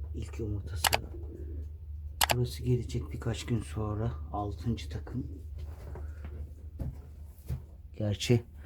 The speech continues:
bir, bir, iki, üç, dört, beşinci takım yumurta okey. Sadece yumurtalar beş takım.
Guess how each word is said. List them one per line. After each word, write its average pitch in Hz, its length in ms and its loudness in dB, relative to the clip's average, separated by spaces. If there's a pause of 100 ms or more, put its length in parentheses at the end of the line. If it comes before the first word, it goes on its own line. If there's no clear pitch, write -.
(880)
bir, 110 240 4 (1000)
bir, 120 360 2 (420)
iki, 120 520 12 (240)
üç, 131 460 8 (320)
dört, 113 440 6 (1600)
beşinci 120 540 10
takım 143 380 6 (880)
yumurta 120 440 6
okey. 120 420 2 (1160)
Sadece 123 400 8
yumurtalar 127 680 8
beş 135 240 6
takım. 95 320 -4